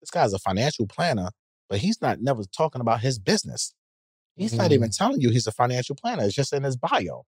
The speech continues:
Speaker 1: So I started stalking his page, like, where's the content of him selling something, right?
Speaker 2: <laughs> Right.
Speaker 1: But the, I couldn't find none.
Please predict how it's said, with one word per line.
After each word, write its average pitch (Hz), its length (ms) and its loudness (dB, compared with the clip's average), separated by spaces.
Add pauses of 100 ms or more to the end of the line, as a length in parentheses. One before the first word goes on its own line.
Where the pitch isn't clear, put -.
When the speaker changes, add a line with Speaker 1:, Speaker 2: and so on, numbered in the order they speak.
(540)
Speaker 1:
So - 140 4
I 147 80 10
started 202 400 8 (120)
stalking 208 540 6
his 160 160 8
page, 226 360 8
like, 123 160 2
where's 190 300 10
the 165 140 6
content 170 580 6
of 123 160 2
him 151 140 6
selling 170 380 4
something, - 440 2
right? 156 240 8
Speaker 2:
<laughs> 240 80 8 (320)
Right. - 340 6 (120)
Speaker 1:
But 139 160 8
the, 170 160 10
I - 80 8
couldn't 180 180 8
find 220 300 10
none. 95 260 2